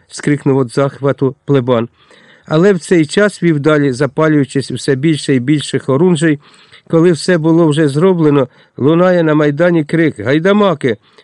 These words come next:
Усі хами одразу підбадьорились, погрозливо заголосували – а я ту ж мить ударив острогами коня,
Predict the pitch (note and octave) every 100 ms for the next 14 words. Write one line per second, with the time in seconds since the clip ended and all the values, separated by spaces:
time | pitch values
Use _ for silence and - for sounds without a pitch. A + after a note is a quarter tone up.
0 | - C3 - F#3 - F#3 F3+ C3+ C3+ D#3+
1 | F#3 E3+ - C#3+ C#3 C#3+ E3+ F3+ D#3 C3
2 | - - D3 B2+ F#3 F3 E3 D#3+ C#3 D3
3 | D3 C#3+ - D#3 F3+ D#3+ A#2+ - - -
4 | _ - C#3+ F#3 G3 F#3 D3+ D#3 F#3 -
5 | C#3 C3+ D3+ E3+ D#3+ C#3 C#3 - F3+ E3
6 | D3+ C3+ D#3 D3+ F3 D#3+